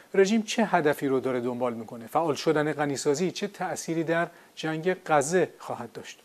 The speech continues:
آیا امکان احالهٔ پروندهٔ اتمی به شورای امنیت وجود داره؟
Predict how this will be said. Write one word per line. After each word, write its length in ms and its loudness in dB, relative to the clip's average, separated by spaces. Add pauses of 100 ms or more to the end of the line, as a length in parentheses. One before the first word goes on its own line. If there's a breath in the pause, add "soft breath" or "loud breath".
(460 soft breath)
آیا 180 4
امکان 320 0
احالهٔ 360 4
پروندهٔ 460 2
اتمی 300 -2
به 80 2
شورای 300 0
امنیت 300 -4 (100)
وجود 280 -6
داره؟ 260 -4